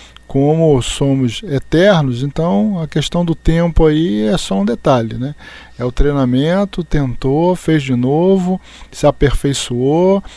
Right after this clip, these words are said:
Enfim, se tá muito difícil naquele, naquele período, tem um, uma pausa pra, pra,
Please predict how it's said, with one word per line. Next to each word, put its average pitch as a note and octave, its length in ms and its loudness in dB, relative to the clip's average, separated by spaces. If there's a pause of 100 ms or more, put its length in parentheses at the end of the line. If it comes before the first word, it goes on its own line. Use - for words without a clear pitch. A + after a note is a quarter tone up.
(180)
Enfim, D#3 260 0
se - 380 -4
tá F3+ 200 2
muito F3 320 2
difícil D#3 800 -2 (340)
naquele, D3+ 440 4 (180)
naquele D3+ 460 2
período, C#3 800 4 (340)
tem D3+ 280 2
um, C#3+ 240 0
uma C#3 200 4
pausa D3+ 480 4
pra, C#3 220 2 (260)
pra, B2 300 0